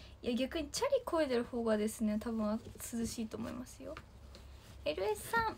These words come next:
ありがとうございます。え、え、止めてるんですか？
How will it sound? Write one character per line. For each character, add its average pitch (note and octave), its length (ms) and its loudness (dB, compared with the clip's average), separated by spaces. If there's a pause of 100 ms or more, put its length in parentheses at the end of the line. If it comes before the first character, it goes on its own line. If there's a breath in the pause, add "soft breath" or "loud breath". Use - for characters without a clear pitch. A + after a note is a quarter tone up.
あ D#4+ 100 4
り F#4+ 100 0
が F#4+ 120 2
と F#4 160 -2
う F4+ 40 -6
ご F4+ 80 -4
ざ F4+ 160 2
い F4+ 60 -2
ま F4+ 420 -2
す。 - 140 -14 (2750)
え、 C#4+ 160 4
え、 - 80 0
止 E4+ 100 -2
め G4 120 4
て A4 120 4
る A#4+ 160 6
ん E4+ 80 0
で C#4 60 -4
す - 100 -10
か？ - 80 -14